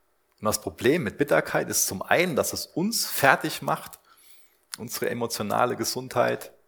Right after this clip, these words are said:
vor allen Dingen auch unsere Beziehung zu Jesus wird dadurch beeinträchtigt.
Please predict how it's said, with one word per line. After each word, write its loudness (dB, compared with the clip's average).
vor 6
allen 2
Dingen 0
auch 0
unsere -4
Beziehung -2
zu -8
Jesus -4
wird 0
dadurch -2
beeinträchtigt. -2